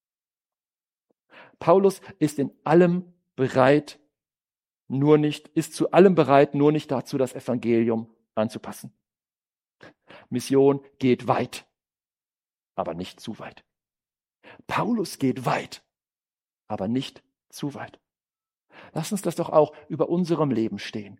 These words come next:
über unserer Gemeinde stehen. Gemeinde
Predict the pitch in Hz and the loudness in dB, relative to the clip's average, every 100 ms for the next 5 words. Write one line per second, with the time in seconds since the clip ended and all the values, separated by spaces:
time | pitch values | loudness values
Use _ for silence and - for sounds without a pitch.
0 | _ 160 170 170 151 147 147 143 190 170 | _ -2 -2 -2 -4 -4 -4 -4 -4 -6
1 | - - - 104 - _ _ _ _ _ | -12 -16 -16 -16 -20 _ _ _ _ _
2 | _ _ _ _ _ _ _ _ _ _ | _ _ _ _ _ _ _ _ _ _
3 | _ - 123 131 175 135 | _ -8 -4 0 0 0